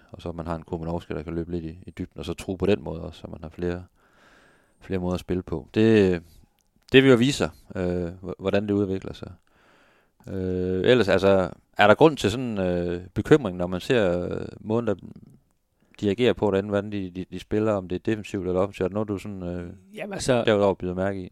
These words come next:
Speaker 2: jeg synes jo faktisk, altså, hvis det ikke var fordi, at David Nielsen har præsteret det, han har præsteret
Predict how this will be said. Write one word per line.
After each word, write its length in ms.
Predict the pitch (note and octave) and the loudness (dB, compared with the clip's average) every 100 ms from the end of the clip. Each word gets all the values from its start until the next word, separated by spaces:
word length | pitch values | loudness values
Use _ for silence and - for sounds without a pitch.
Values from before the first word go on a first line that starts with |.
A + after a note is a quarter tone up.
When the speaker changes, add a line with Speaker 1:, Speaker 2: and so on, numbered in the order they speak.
| _ - | _ -4
Speaker 2:
jeg 100 | A#2 | 0
synes 260 | F#3 G3 | 0 -2
jo 40 | C#3 | 2
faktisk, 420 | C3 A2 F2 - _ | 4 4 0 -12 _
altså, 140 | B2 C3+ | -2 0
hvis 100 | - | 4
det 80 | |
ikke 100 | F#3+ | 6
var 60 | F3 | 4
fordi, 300 | - E3 D#3 | 2 -2 -2
at 140 | A#2 | 0
David 160 | B2+ A#2 | 2 2
Nielsen 360 | C3 D3 A2 G2 | 0 -2 -6 -4
har 120 | A2 | -2
præsteret 460 | A2+ - E3 A#2+ | -2 0 4 6
det, 100 | A2 | 6
han 100 | A2 | 0
har 80 | G2+ - | -2 -4
præsteret 380 | F#2 A2 F#2+ | -6 -2 -2